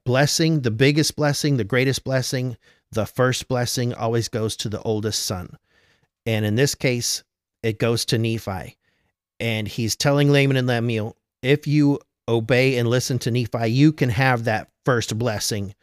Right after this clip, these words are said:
But if you don't, I'm not, I'm taking it away from you, and it's going to Nephi." So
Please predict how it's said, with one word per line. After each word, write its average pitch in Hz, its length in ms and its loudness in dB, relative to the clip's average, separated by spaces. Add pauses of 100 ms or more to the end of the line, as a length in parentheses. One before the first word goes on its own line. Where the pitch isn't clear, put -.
(340)
But 123 100 4
if 117 140 0
you 117 100 2
don't, 127 460 0
I'm 117 300 2
not, 120 200 -2
I'm 123 160 0
taking 131 340 0
it 113 60 2
away 113 240 2
from 107 220 -4
you, 98 260 -6
and 117 140 -4
it's 113 120 -4
going 113 360 -2
to 107 160 -6
Nephi." 104 560 -6 (920)
So 113 520 -2